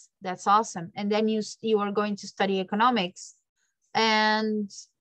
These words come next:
you don't learn how to save the world from hunger. You will learn other things. So it's quite disappointing. So you need to know if you are in the correct way. The importance of having a good resume, essential.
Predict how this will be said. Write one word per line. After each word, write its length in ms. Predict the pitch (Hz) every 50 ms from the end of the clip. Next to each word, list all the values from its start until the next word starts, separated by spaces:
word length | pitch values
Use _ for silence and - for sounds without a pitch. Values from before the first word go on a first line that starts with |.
| _ -
you 200 | 214 214 220 220
don't 380 | 202 214 214 214 220 214 208
learn 420 | 220 220 214 208 208 208 202 202 202
how 240 | 190 196 196 196 196
to 140 | - -
save 320 | 202 - - 196 196 196 180
the 100 | 185 180
world 320 | 180 185 185 185 185 180
from 300 | - 175 175 175 175 175 - _ _ _ _
hunger. 480 | - - 202 208 196 170 147 113 - - _ _ _ _ _ _ _ _ _ _ _
You 120 | 196 190 180
will 140 | 180 175
learn 280 | 165 165 165 165 165 -
other 180 | - - 170 156
things. 440 | - - 214 220 196 170 151 147 -
So 380 | - - 214 196 190 185 - _ _ _ _
it's 120 | - - -
quite 220 | - 214 196 190
disappointing. 640 | - 185 - - 170 - 196 202 202 185 170 156 160
So 140 | 151 - 214
you 120 | 214 220
need 200 | 214 226 240 214 -
to 80 | -
know 240 | 220 214 220 220 220
if 160 | 208 202 -
you 100 | 220 196
are 80 | 190 190
in 120 | 190 190
the 80 | 180 165
correct 520 | - 185 190 185 175 170 - _ _ _ _ _ _ _ _ _ _
way. 300 | - 190 196 156 147 147 - _ _ _ _ _ _ _ _ _ _ _
The 180 | - 214 254 294
importance 540 | 285 262 240 - 285 294 285 - 339 330 302
of 140 | 311 285 233
having 320 | 233 269 269 269 269 262
a 80 | 262 226
good 220 | 196 240 262 233
resume, 680 | 262 269 254 247 226 226 214 202 185 170 160 175 208 208 _ _ _ _ _ _ _ _ _ _ _ _ _ _ _ _ _ _ _ _ _ _ _ _ _ _ _ _ _ _ -
essential. 640 | 156 147 - 208 202 196 190 - - 165 - - 151